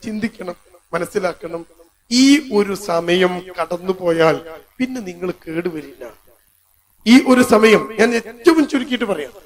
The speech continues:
ഏറ്റവും ചുരുക്കിയിട്ട്, you can see the stages of life. Actually, there are five stages in our life. How many? Five. The first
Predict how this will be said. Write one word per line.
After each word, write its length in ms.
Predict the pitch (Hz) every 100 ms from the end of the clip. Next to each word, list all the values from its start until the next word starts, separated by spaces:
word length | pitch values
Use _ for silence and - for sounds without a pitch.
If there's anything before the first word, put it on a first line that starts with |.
| - -
ഏറ്റവും 360 | 208 - 262 247 214
ചുരുക്കിയിട്ട്, 460 | 185 170 180 147 135 _ _ _ -
you 80 | 208
can 140 | 247 208
see 100 | 262
the 120 | 196
stages 380 | - 202 202 180
of 60 | 160
life. 280 | 143 131 127 - _ _ _ _ _ _ _ _ -
Actually, 400 | 233 233 262 240
there 240 | 208 202 202
are 140 | 190 202
five 240 | 180 190 185
stages 420 | - 160 165 165
in 80 | 143
our 140 | 123 123 117
life. 180 | - - - _ _ _ _ _ _ _ -
How 80 | 170 185
many? 140 | 240 - - _ _ _ _ _ _ _ _ _ _ _ _ _ _ -
Five. 200 | - - _ _
The 100 | 220
first 300 | 220 285 -